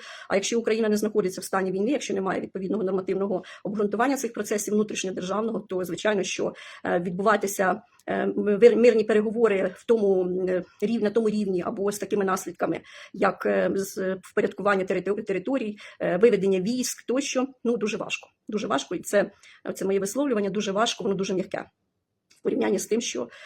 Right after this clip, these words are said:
е, ну, можна в таких випадках сказати. Якби мова йшла б не про юридичну термінологію, то, звичайно, можна було б сказати, що це абсурд. Е, такого божевілля не може бути, коли чотирнадцять років точиться війна з, е, повною інтервенцією територій, е,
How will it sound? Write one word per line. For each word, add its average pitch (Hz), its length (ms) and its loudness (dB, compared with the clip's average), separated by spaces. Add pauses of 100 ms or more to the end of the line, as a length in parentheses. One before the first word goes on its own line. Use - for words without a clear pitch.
(180)
е, - 80 -4
ну, 240 180 4
можна 214 220 4
в - 20 -4
таких 208 220 -4
випадках 202 360 -2
сказати. - 600 -6
Якби 214 300 2
мова 202 240 4
йшла 196 220 -2
б - 80 -16
не 208 100 2
про 208 160 -4
юридичну 254 360 0
термінологію, 208 520 0
то, - 100 -8
звичайно, 202 320 -2
можна 202 160 0
було 220 200 -2
б 190 60 -12
сказати, - 280 -6
що - 100 -8
це - 120 -4
абсурд. 381 300 -4 (460)
Е, 185 160 0
такого 220 300 -2
божевілля 214 460 2
не 202 100 2
може 202 240 0
бути, 269 220 -2
коли 247 240 -2
чотирнадцять 202 500 0
років 190 240 -2
точиться - 340 -6
війна 220 380 0 (160)
з, - 220 -6
е, 185 280 0 (320)
повною 196 680 2 (420)
інтервенцією 202 540 -2
територій, - 480 -4 (300)
е, 101 260 -2